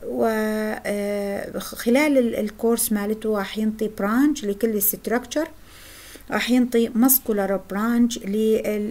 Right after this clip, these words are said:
ال-، جزء ال lower part من ال hamstring muscle اللي قريبة من ال popliteal fossa، راح ينطيها لل lower part مال ال biceps وال،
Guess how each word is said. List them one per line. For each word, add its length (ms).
ال-، 640
جزء 380
ال 180
lower 200
part 220
من 160
ال 120
hamstring 800
muscle 120
اللي 280
قريبة 520
من 140
ال 120
popliteal 640
fossa، 180
راح 280
ينطيها 540
لل 180
lower 320
part 240
مال 200
ال 160
biceps 600
وال، 160